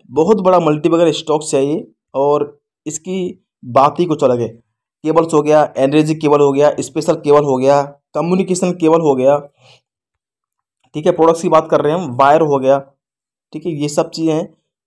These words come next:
इत्रा वायर हो गया, फैंस हो गया, लाइटिंग and luminaries हो गई, होम एप्स, स्मार्ट एम-, ऑटोमेशन हो गई, स्विचेस हो गया, स्विच गियर हो गया, सोलर प्रोडक्ट्स हो गए,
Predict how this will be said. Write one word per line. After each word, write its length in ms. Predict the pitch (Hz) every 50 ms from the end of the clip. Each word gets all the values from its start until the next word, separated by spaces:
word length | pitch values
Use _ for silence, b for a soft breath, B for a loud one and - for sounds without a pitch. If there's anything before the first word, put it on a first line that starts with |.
| _ _ _ _ _ _ _ _ _ _ _ _ _ _ _ _
इत्रा 300 | 147 151 147 - 160 165
वायर 260 | 160 160 151 151 160
हो 140 | 160 147 143
गया, 120 | 143 151 151
फैंस 360 | 151 160 147 151 156 151 156
हो 80 | 147
गया, 140 | 143 143 147
लाइटिंग 400 | 143 139 139 143 143 160 156 151
and 120 | 151 151 156
luminaries 480 | 151 143 147 151 151 156 156 156 151
हो 80 | 147 131
गई, 220 | 131 143 147 143 135
होम 340 | 127 139 135 139 143 147
एप्स, 220 | 135 135 131 - - -
स्मार्ट 460 | 139 - - 123 156 147 147 147 147
एम-, 260 | 139 139 143 143 -
ऑटोमेशन 380 | 139 127 - 147 139 139 151 139
हो 80 | 135
गई, 100 | 135 139
स्विचेस 300 | 135 147 139 165 160 156
हो 100 | 151 135
गया, 140 | 131 135 139
स्विच 220 | 135 - 139 139
गियर 220 | 143 135 131 147 143
हो 100 | 143 135
गया, 120 | 135 139
सोलर 260 | 135 - 139 139 160
प्रोडक्ट्स 340 | 151 - 143 139 143 139 -
हो 100 | 139 123
गए, 260 | 123 131 135 135 135